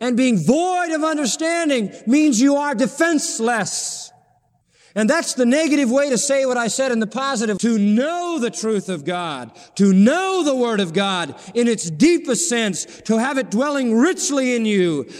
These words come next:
to know it experimentally becomes the defense that enables you to say no to sin and yes to righteousness.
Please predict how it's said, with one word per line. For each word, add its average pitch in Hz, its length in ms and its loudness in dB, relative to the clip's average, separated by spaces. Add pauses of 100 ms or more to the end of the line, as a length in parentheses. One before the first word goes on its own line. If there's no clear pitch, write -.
(140)
to 233 100 4
know 311 420 2
it 302 60 0
experimentally 262 1040 0
becomes 220 480 0
the 196 120 0
defense 247 680 -2 (240)
that 214 100 2
enables 269 460 2
you 254 80 2
to 233 80 2
say 226 200 0
no 320 320 0
to 254 120 -2
sin 240 460 0 (180)
and 202 180 2
yes 302 320 2
to 247 140 0
righteousness. 226 1080 -4